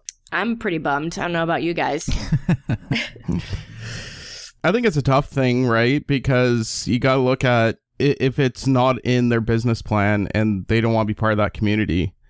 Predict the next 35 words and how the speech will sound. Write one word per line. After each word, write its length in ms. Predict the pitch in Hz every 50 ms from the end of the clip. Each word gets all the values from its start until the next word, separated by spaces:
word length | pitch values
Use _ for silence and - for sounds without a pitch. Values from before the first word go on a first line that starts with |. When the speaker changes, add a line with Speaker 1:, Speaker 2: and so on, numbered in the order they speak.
| - - -
Speaker 2:
do 100 | 117 120
we 120 | 120 127
really 200 | 117 117 117 113 110
want 220 | 92 101 110 107
them 120 | - 98 95
there? 200 | - - - - - -
<laughs> 100 | - - 906 988 1017 906 831 - -
Speaker 1:
I 200 | 165 - - - -
think 140 | - 427 -
somebody 280 | - 381 339 285 269 247
else, 180 | 240 277 -
I 40 | -
don't 80 | 196 262
know 80 | 277
if 100 | 294 -
maybe 260 | 240 247 247 254 226 226
you 200 | 208 220 226 220
had 180 | 214 185 180
said 220 | - 180 156 143 147
that, 180 | 147 143 139 - _ _ -
but 200 | - 180 - -
somebody 240 | - 247 247 233 226
else 120 | 214 220
kinda 200 | - 220 185 175
put 200 | - 185 175 -
that 160 | 175 165 160 160
out 160 | 147 151 -
too. 140 | - 180 165 151
They're 120 | 147 143
like, 140 | 151 151 151
"Well, 160 | 175 180 175 - _ -
good 160 | 214 226 220
riddance. 380 | 226 240 285 269 247 254 - -
They're 120 | 220 214
not 180 | 226 240 226